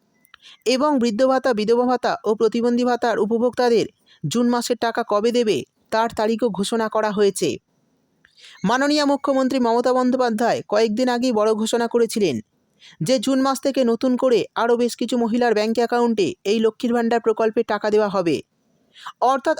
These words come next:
আরও অনেক নতুন মহিলা এই প্রকল্পের টাকা পাবেন জুন মাস থেকে। তো নতুন সুবিধাভোগী প্রার্থীদের জন্য বছরে অতিরিক্ত ছশো পঁচিশ কোটি টাকা খরচ করা হবে। জুন মাসের প্রথম থেকেই এই সুবিধা নতুন উপভোক্তারা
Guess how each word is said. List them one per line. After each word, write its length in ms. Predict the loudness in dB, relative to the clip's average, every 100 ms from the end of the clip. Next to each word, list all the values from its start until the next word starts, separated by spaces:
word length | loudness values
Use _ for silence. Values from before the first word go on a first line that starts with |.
| -2
আরও 200 | 0 0 0
অনেক 240 | -2 0 0
নতুন 260 | 0 0
মহিলা 340 | 0 0 0 0 0
এই 140 | 0
প্রকল্পের 460 | 0 0 0 0 -2
টাকা 220 | -2 -4 -2
পাবেন 260 | 0 0 0
জুন 180 | -2 -2
মাস 200 | -2 -2
থেকে। 280 | -4 -2 -4 -6 _ _ _ _ _ _ _ _ 0
তো 80 | 2
নতুন 300 | 2 2 2 0
সুবিধাভোগী 560 | 0 0 2 2 0
প্রার্থীদের 540 | 0 -2 -2 -2 -4 0
জন্য 260 | 0 2 0 -4 -4 0
বছরে 320 | 0 0 0 0
অতিরিক্ত 400 | 0 -2 -2 -4 -2
ছশো 280 | -4 -2 -2
পঁচিশ 320 | -2 -2 -2
কোটি 200 | -2 -2
টাকা 200 | -2 -2 -4
খরচ 300 | -2 -2 -2
করা 220 | -2 -2
হবে। 280 | -2 -2 -2 -6 _ _ _ _ _ -20 -12 -6 0
জুন 140 | 0
মাসের 280 | 0 0 -2
প্রথম 260 | 0 0 0
থেকেই 260 | 0 0 -2 0
এই 140 | -2
সুবিধা 320 | 0 -2 0 0
নতুন 240 | 0 0
উপভোক্তারা 640 | 0 0 0 0 0 0